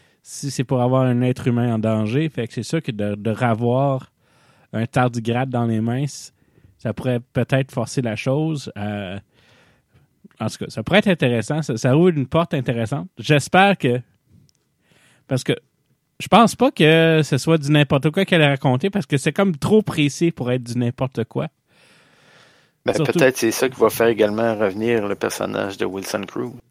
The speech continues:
Speaker 1: Peut-être aussi. Donc, euh, on, on sait pas. Mais, euh, quand même, en tout cas,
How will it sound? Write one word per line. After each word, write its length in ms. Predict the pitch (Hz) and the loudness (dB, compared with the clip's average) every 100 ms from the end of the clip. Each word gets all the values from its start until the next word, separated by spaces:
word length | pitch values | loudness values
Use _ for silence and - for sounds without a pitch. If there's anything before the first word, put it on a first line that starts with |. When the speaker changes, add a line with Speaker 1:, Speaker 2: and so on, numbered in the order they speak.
| _ _ | _ _
Speaker 1:
Peut-être 560 | 117 - 147 196 - 123 | -8 -4 -4 -4 -8 -12
aussi. 400 | 110 - 214 - _ _ _ _ _ _ _ _ - | -10 -10 -10 -10 _ _ _ _ _ _ _ _ -14
Donc, 420 | 98 95 98 - | -12 -12 -12 -10
euh, 360 | 85 80 58 52 - 113 _ _ _ - 135 - | -8 -8 -12 -16 -20 -20 _ _ _ -20 -20 -18
on, 80 | - | -12
on 20 | 110 | -10
sait 160 | - | -8
pas. 160 | 104 - - _ - | -8 -10 -16 _ -10
Mais, 240 | 113 110 | -6 -4
euh, 800 | 107 101 104 101 98 98 101 95 104 - _ _ _ _ _ _ | -4 -4 -6 -6 -6 -6 -8 -10 -14 -20 _ _ _ _ _ _
quand 240 | - 202 | -2 0
même, 220 | 262 233 - | 0 -6 -8
en 40 | 139 | -8
tout 160 | |
cas, 40 | - | -6